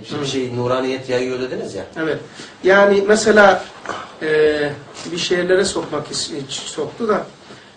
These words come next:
Speaker 2: Şimdi arkadaşlar, cennet ve cehennemin bizde, e, dalgası var. Yayıyor. Tabii böyle duyunca tefekkür etmeyen, Risale'ni okumazsan,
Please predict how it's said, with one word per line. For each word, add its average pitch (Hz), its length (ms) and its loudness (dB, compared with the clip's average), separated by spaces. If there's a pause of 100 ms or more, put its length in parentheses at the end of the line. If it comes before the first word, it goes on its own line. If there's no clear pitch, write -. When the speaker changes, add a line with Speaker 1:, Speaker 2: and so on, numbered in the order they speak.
Speaker 2:
Şimdi 226 240 2
arkadaşlar, 214 720 4 (320)
cennet 233 400 8
ve 226 140 8
cehennemin 226 720 6
bizde, 208 600 6 (460)
e, 165 60 0 (400)
dalgası 214 500 8
var. - 340 4 (600)
Yayıyor. 175 600 6 (560)
Tabii 285 320 0
böyle 262 320 2
duyunca 240 500 4
tefekkür 208 400 0
etmeyen, 190 320 0
Risale'ni 185 520 0
okumazsan, 202 680 -2